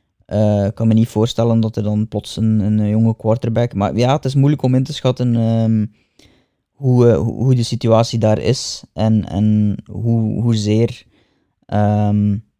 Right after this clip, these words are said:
ja, men gelooft in de toekomst van Tom Brady, ook al is hij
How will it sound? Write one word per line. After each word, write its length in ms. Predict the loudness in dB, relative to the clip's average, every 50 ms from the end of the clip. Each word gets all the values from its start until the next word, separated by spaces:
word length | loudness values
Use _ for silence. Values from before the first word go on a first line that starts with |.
| _ _
ja, 320 | -4 0 0 2 2 2
men 460 | 2 2 2 2 2 0 0 -4 -6 -10 -12 -16 _ _
gelooft 480 | -10 -4 -2 2 2 2 2 2 0 -2
in 100 | 0 0
de 100 | 0 0
toekomst 440 | -2 -4 -2 -2 -2 -2 -2 -4 -4
van 140 | -4 -4 -2
Tom 200 | 0 0 0 2
Brady, 320 | 2 0 0 0 0 0
ook 160 | 0 0 0
al 140 | 0 0 0
is 160 | 0 0 0
hij 160 | 0 0 -2